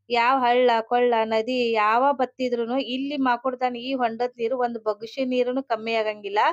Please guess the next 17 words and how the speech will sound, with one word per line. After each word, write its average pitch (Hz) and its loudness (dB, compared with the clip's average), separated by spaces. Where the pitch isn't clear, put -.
So 294 2
ಮಾಕುಟದೊಳಗ, 254 2
ಆ, 240 2
ಇದ 262 0
ಒಂದ್ 277 4
ಏನೈತ್ 262 2
ನೋಡ್ರಿ 240 0
ರಹಸ್ಯ 240 0
ಅಂತ 233 0
ಹೇಳ್ಬೋದು. 220 0
But 262 -2
ಮಾಕುಟದ್ 233 0
ಬಗ್ಗೆ 240 -4
ಹೇಳ್ಬೇಕಾದ್ರೆ 233 0
ಇನ್ನು 233 -4
ಬಾಳ 214 2
ಅದಾವು. 220 2